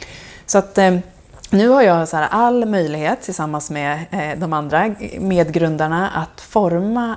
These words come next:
ett, eh, en organisation som är hållbar. Inte bara i det, liksom, eh, vårt mål med att stoppa klimatförändringar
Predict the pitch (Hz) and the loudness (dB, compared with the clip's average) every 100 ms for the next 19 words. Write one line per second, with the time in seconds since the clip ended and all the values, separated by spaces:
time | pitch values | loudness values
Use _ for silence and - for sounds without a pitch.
0 | - 165 - - _ - 151 143 147 143 | -8 -12 -12 -20 _ -10 -8 -6 -8 -10
1 | 143 147 160 175 170 170 165 160 - 277 | -12 -16 -8 -6 -4 -4 -6 -8 -4 -2
2 | 294 - 135 131 254 170 143 240 214 - | -2 -6 -10 -8 -6 -6 -6 -2 0 -2
3 | 170 - - - - - - 170 160 - | -6 -14 -20 -20 -20 -12 -4 -4 -4 -4
4 | 190 208 175 165 170 165 156 147 151 151 | 0 4 4 4 0 -2 -4 -6 -8 -8
5 | - - - - - - - 101 - - | -10 -10 -10 -10 -10 -12 -12 -12 -12 -12
6 | 165 156 139 165 175 175 156 147 143 139 | -12 -12 -8 -4 -2 -2 -4 -8 -10 -12
7 | - - 160 165 160 - 175 156 151 139 | -16 -12 -6 -6 -8 -10 -10 -10 -12 -12
8 | 131 - 139 147 | -12 -12 -12 -14